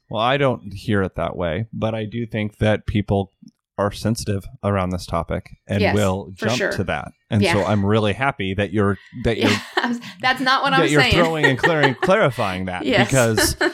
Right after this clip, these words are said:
Speaker 2: <laughs>
Speaker 1: um, I think that people do will jump to that conclusion
Speaker 2: Sure.
Speaker 1: because this topic is so sensitive. And, but I, I don't see you as doing that in this scenario.
Speaker 2: Well, that's not my intent. So I just wanted to make that clear. I, I can see that, that attraction issue though.
Speaker 1: Mm-hmm.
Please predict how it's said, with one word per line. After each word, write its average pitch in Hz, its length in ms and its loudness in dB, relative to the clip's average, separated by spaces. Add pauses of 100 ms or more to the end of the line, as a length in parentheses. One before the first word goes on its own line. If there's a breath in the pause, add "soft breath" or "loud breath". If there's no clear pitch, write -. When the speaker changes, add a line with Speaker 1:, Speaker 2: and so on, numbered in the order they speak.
(140 loud breath)
Speaker 2:
<laughs> - 140 -16
Speaker 1:
um, 110 220 2
I 113 100 2
think 123 220 0
that - 120 0
people 113 220 2
do 131 240 2
will 165 240 2
jump 104 300 -4
to 95 80 -14
that 87 180 -6
conclusion 95 600 -2
Speaker 2:
Sure. 104 100 0
Speaker 1:
because 110 240 0
this 107 160 -4
topic 98 340 -4
is 135 340 -2
so 92 160 -2
sensitive. 80 600 -8 (100)
And, 104 380 -2 (100)
but 113 100 0
I, 110 160 0 (100)
I 110 120 2
don't 113 400 0
see - 180 -2
you 95 240 0
as 85 140 -4
doing 95 320 0
that 76 180 -4
in 82 100 -4
this 80 220 -6
scenario. 76 600 -6 (240)
Speaker 2:
Well, - 80 -4
that's 208 140 0
not 202 100 -6
my 196 100 0
intent. 185 380 -4
So 165 160 -2
I 160 100 0
just 165 160 -8
wanted 175 140 -6
to 156 80 -6
make 151 180 -8
that 160 160 -6
clear. 151 480 -6 (580)
I, 202 160 -2
I 214 120 0
can 262 260 -6
see 247 220 -6
that, 185 320 0
that 202 140 2
attraction 196 580 -4
issue 190 420 -4
though. - 320 -14 (380)
Speaker 1:
Mm-hmm. 104 260 0